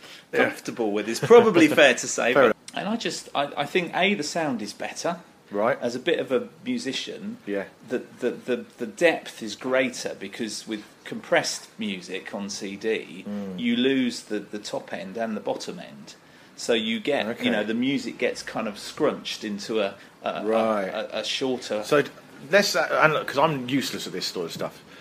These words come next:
Speaker 1: So when, when you say top end and bottom end, do you mean, like, bass and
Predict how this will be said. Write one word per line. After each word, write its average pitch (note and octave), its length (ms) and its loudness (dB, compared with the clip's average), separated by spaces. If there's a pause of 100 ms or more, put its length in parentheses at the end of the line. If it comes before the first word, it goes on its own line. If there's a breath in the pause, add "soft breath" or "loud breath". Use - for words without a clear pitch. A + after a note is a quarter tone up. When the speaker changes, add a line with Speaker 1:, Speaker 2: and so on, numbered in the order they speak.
(140)
Speaker 1:
So C#3 140 2
when, F3+ 180 4
when F3 120 4
you F#3 60 2
say E3 140 4
top - 380 0
end B2 180 2
and A2 140 0
bottom G#2 240 2
end, F2 160 -10 (160)
do C3 80 -4
you D3 80 2
mean, C3+ 460 2 (440 loud breath)
like, - 300 -4
bass - 640 0
and A2 440 0